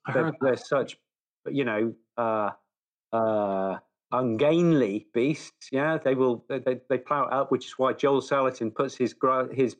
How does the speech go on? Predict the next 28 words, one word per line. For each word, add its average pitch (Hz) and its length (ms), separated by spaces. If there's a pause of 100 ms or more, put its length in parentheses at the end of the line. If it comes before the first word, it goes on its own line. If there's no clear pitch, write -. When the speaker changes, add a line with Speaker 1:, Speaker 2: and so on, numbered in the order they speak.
(120)
Speaker 2:
his 123 240 (540)
beef 156 240
animals 117 480 (140)
onto 143 320
the 120 80
grass 117 300
for - 100
about 113 300
three 180 200
days. 135 500 (540)
They 101 180
chew 180 240
it 151 80
up. 147 220 (180)
They - 140 (260)
get, 151 200 (120)
get, - 240
get 165 280
the 135 60
grass 139 340
right 175 220
down, 110 300 (400)
and 123 100
then 139 120
he 143 80
moves 143 240
them 123 140
on 110 160